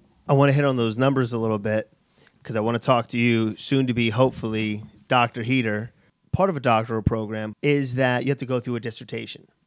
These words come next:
You're making your dissertation about esports. We were just talking about ninety, ninety-nine percent of boys, ninety-four percent of girls. Talk to us about what your dissertation is about, because that's very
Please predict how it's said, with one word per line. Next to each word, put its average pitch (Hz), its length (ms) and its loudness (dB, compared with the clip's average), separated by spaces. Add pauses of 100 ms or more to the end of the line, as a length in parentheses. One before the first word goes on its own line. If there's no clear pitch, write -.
You're 156 160 -2
making 156 320 0
your 135 100 2
dissertation 127 640 -6
about 120 320 -4
esports. 113 560 -12
We 127 60 -6
were 113 100 -6
just 123 180 -8
talking 131 200 -6
about 123 200 -6
ninety, 123 240 -6 (200)
ninety-nine 123 800 -8
percent 113 240 -12
of 101 100 -16
boys, 139 440 -2
ninety-four 117 500 -10
percent 95 260 -20
of - 140 -20
girls. 139 560 -2 (440)
Talk 190 200 -2
to 226 80 -4
us 202 120 -4
about 160 260 0
what 147 140 -4
your 139 100 -6
dissertation 127 580 -6
is 117 60 -12
about, 117 180 -8
because 123 220 -6
that's 127 180 -6
very 175 260 -4